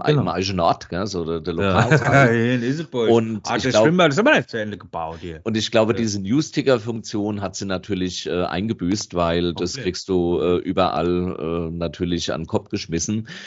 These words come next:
Speaker 2: Was, äh, ich halt noch schätze, ist die Einordnung, ja, also dass, äh, eben so, dass davor und danach berichtet wird, dass das rechts und links davon berichtet wird, dass man weiß, wo bewegt sich diese Information
Speaker 1: Genau.
Speaker 2: eigentlich,
Speaker 1: Und
Speaker 2: in
Speaker 1: das
Speaker 2: welchem
Speaker 1: ist der,
Speaker 2: Raum.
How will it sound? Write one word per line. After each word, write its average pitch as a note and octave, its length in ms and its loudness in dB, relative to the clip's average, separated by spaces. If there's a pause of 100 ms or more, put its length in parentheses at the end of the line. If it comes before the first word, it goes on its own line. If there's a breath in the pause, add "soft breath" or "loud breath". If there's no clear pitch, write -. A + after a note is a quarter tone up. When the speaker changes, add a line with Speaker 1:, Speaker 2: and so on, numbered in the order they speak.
(160 loud breath)
Speaker 2:
Was, F#2+ 320 2
äh, G2+ 280 6
ich F2+ 180 -2
halt G2+ 160 0
noch G2 140 -6
schätze, - 360 -4
ist - 200 -4
die F#2+ 100 2
Einordnung, D2 720 -2
ja, D2 200 -6
also E2 180 -8
dass, - 360 -6
äh, F2 260 0
eben E2+ 440 -2
so, E2 240 -2
dass E2 180 -4
davor F2+ 360 0
und E2 80 -2
danach F#2 320 0
berichtet F2 520 -4
wird, E2+ 220 0
dass D#2+ 160 -4
das D#2 340 -4
rechts E2+ 260 -2
und E2 100 -2
links A#2 240 -2
davon F#2 320 0
berichtet F2 440 -2
wird, E2 220 2 (400 loud breath)
dass F2+ 160 -4
man F#2 180 2
weiß, E2+ 380 2
wo F2+ 240 2
bewegt F#2 340 -2
sich G#2 140 -2
diese E2+ 240 -2
Information D#2 640 -2
Speaker 1:
Genau. C#2+ 60 0
Speaker 2:
eigentlich, - 300 -6
Speaker 1:
Und F2+ 60 -12
Speaker 2:
in D#2+ 60 -8
Speaker 1:
das - 60 -2
Speaker 2:
welchem C3 160 0
Speaker 1:
ist - 160 -12
der, D2+ 80 -2
Speaker 2:
Raum. D2+ 180 -4